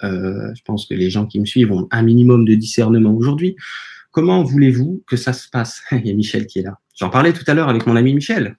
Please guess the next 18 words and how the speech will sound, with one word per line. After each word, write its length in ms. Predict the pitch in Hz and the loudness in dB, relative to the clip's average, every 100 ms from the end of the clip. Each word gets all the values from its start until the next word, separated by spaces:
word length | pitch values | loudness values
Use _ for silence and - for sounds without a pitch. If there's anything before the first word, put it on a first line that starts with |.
| - | -10
Euh, 180 | 95 98 | -10 -10
c'était 440 | 107 104 110 107 | -10 -6 -4 -4
criant 340 | - - 156 147 | -6 -8 -4 -2
de, 220 | 110 107 - - _ - | -4 -6 -12 -20 _ -2
on 80 | 123 | 0
se 60 | |
disait 240 | 117 147 170 | 2 2 2
tous 120 | 127 | 2
les 80 | 143 | 2
deux, « 160 | 214 | 2
Mais 100 | 120 | 0
c'est 240 | - - - | -2 -10 -8
incroyable. » 880 | 117 143 143 - 139 143 123 131 104 104 | -6 -6 -8 -8 -6 -4 -4 -4 -4 -6
Et 40 | |
alors, 200 | 107 107 | -6 -6
les 80 | 107 | -10
Français 500 | - 151 147 - - | -8 -8 -8 -6 -6
surtout. 480 | - 120 - 110 | -8 -8 -6 -6